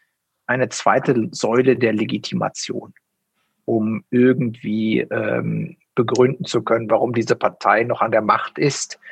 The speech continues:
wenn das Land eben nicht mehr wächst, sondern eventuell die Wirtschaft mal eine Delle bekommt. Und die Leute dann sagen, "Was ist los? Wo ist das Wachstumsversprechen?" Und das ist die Logik, ist der Nationalismus. Sprich, andere sind schuld, dass es China schlecht geht.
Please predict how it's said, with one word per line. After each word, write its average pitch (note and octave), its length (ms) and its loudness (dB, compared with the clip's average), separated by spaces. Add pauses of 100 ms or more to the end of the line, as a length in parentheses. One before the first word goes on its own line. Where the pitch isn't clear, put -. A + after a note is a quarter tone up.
(320)
wenn A#2+ 500 0
das - 180 -2
Land C3 240 4
eben C#3+ 240 0
nicht F#3+ 300 0
mehr G#2+ 160 2
wächst, - 340 -6
sondern A2+ 380 2
eventuell A2+ 560 -2
die A#2 180 -8
Wirtschaft A#2+ 340 -2
mal D#3 100 2
eine C#3 120 0
Delle E3+ 260 6
bekommt. - 380 -6 (240)
Und G#2+ 140 -10
die A2 80 -4
Leute G#2 400 0
dann A#2 240 0
sagen, A#2+ 280 2
"Was B2 160 2
ist C3+ 120 -4
los? D3+ 340 4
Wo G#2 80 -2
ist A2+ 100 -8
das B2 140 0
Wachstumsversprechen?" - 1000 -4
Und F#2 120 -14 (120)
das - 260 -4
ist - 340 0
die A#2+ 60 -2
Logik, A#2+ 580 2 (460)
ist B2 160 -2
der A#2 80 4
Nationalismus. A2 1000 0 (220)
Sprich, - 480 0 (520)
andere C3+ 440 4
sind A#2 220 -2
schuld, C3+ 340 4
dass B2 160 -4
es C3 120 -8
China B2+ 360 -2
schlecht - 460 -6
geht. - 340 -18